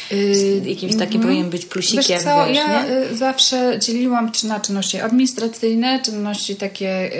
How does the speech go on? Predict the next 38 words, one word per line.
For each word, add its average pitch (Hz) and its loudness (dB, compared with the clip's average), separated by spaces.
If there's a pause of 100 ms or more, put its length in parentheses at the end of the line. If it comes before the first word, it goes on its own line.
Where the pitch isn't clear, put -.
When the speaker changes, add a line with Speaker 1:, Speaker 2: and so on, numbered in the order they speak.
(280)
Speaker 1:
y, - -10
księgowo-rozliczeniowe 196 -4
i 185 -8
czynności, 185 -6 (640)
powiedzmy, 185 -6
takie 170 -10 (340)
te-, - -12
te-, - -10
tech-, - -12 (440)
techniczne, 190 2 (280)
tak? 190 -2
Speaker 2:
Mhm. 208 -2 (500)
Speaker 1:
Jeżeli 269 0
to 254 0
powsta-, - -2 (600)
administrator 254 2
w - -8
ogóle 320 0 (180)
się - -6
kurczy 247 -4
zawsze 185 0
na 240 2
lata, 311 -2 (260)
Speaker 2:
<laughs> 170 -6
Speaker 1:
bo 196 2
jego 254 2
praca 214 -2
jest, 214 0
y, 208 -2
żeby 208 -4
był 208 0
efekt, 226 -4
to 214 -6
jest 220 -4
mnóstwo 269 -2
drobnych, 202 -2
małych 190 -4
czynności. 285 -4